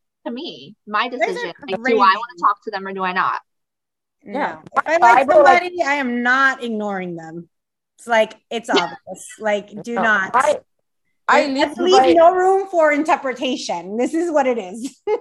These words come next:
Speaker 1: No, but not intentionally. Like,
Speaker 3: No.
Speaker 1: I ignore them,
Speaker 3: Totally.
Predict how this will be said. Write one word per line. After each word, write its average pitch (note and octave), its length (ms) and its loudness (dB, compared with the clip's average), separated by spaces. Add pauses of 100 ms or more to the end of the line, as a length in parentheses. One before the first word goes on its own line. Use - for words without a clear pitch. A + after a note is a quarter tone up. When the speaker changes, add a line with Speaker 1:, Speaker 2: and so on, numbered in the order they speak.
(180)
Speaker 1:
No, D#4+ 400 4
but B3 180 4
not B3+ 300 2
intentionally. B3 1000 -6
Like, B3 220 0
Speaker 3:
No. B3 100 -16
Speaker 1:
I D#4+ 260 2 (280)
ignore A#3 340 -2
them, G#3 100 -2
Speaker 3:
Totally. A#3 140 0